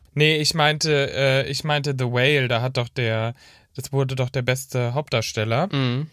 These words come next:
Speaker 1: Und das Lustige ist, ich wollte dann unbedingt diesen Film sehen, aber den gibt's einfach noch gar nicht in Deutschland. Der ist noch gar nicht rausgekommen. Ich denk mir so, „Geil, der hat schon Oscar gewonnen, der hat schon den,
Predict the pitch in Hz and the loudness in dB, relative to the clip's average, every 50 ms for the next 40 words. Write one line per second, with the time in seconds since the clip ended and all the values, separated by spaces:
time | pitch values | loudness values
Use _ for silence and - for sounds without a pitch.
0 | _ _ _ _ _ _ _ - _ 139 143 135 131 - 160 185 - - - 147 | _ _ _ _ _ _ _ -8 _ 0 0 0 2 2 2 0 2 0 -2 -2
1 | 147 143 - 143 123 143 151 160 165 143 143 151 175 202 185 160 143 143 143 117 | -2 -2 -2 -4 0 0 2 2 2 0 0 0 0 0 0 0 0 -2 -2 -4
2 | 120 113 - - 147 165 165 160 143 120 113 104 107 113 143 180 196 - _ _ | -4 -4 0 2 2 2 2 0 -2 -2 0 0 0 0 -2 -4 -6 -10 _ _
3 | - - - - - - - _ _ _ _ _ _ _ _ _ _ _ - 135 | -20 -20 -20 -20 -20 -20 -20 _ _ _ _ _ _ _ _ _ _ _ 0 2
4 | 123 123 117 147 147 - - 135 120 117 107 98 95 104 - 87 95 101 107 104 | 2 2 2 0 -2 0 -2 -2 0 0 -2 -2 -2 -4 -4 -6 -6 -6 -6 -6
5 | 95 92 85 - - - - 85 90 - - 123 120 127 123 110 123 113 113 117 | -6 -6 -6 -8 -10 -10 -10 -10 -10 -4 -4 -2 0 0 2 2 2 0 2 0
6 | 127 127 - - 120 - - 101 92 - 131 123 - 151 151 - 143 139 131 127 | 0 0 0 -4 -6 -4 -4 -4 -4 -4 -6 0 0 0 0 2 -2 -2 2 4
7 | 147 147 151 156 160 156 143 131 127 127 - - 135 127 - 151 170 - - 196 | 4 6 6 6 4 4 4 2 2 2 0 0 0 0 2 0 0 2 4 4
8 | 180 175 165 170 160 165 175 175 175 175 175 175 175 175 165 139 139 139 - - | 4 4 2 -2 2 4 4 4 4 2 0 0 0 2 2 2 2 2 0 0
9 | 151 139 139 131 127 | 0 2 2 0 0